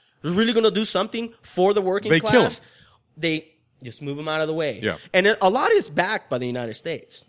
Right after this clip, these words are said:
Speaker 2: Sure.
Speaker 1: A lot of it's backed by the United States. When you go to El Salvador and shit like that, back in the eighties, that
Speaker 2: Yeah.
Speaker 1: was a fucking death squads.
Speaker 2: Yeah.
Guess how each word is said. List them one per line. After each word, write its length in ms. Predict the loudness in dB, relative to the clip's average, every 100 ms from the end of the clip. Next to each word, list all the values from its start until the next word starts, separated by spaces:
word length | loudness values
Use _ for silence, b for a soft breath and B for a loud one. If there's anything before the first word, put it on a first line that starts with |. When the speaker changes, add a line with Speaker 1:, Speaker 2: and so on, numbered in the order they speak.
| 0
Speaker 2:
Sure. 120 | 2
Speaker 1:
A 20 |
lot 160 | 4 2
of 80 | 4
it's 180 | 2 -2
backed 340 | -4 -4 -4
by 60 | -6
the 40 |
United 220 | -8 -10
States. 260 | -10 -8 -6
When 100 | -4
you 80 | -2
go 120 | 0
to 180 | 0 -2
El 100 | -4
Salvador 800 | 0 0 2 0 0 2 2 2
and 120 | 0
shit 180 | -4 -6
like 140 | -6 -6
that, 140 | -4
back 180 | -4 -2
in 120 | -4
the 100 | -2
eighties, 440 | 0 -2 -4 -6
that 140 | -4 -2
Speaker 2:
Yeah. 60 | -2
Speaker 1:
was 100 | -4
a 60 |
fucking 300 | -8 -8 -8
death 200 | -6 -6
squads. 480 | -6 -10 -10 -12 -12
Speaker 2:
Yeah. 200 | -2 -2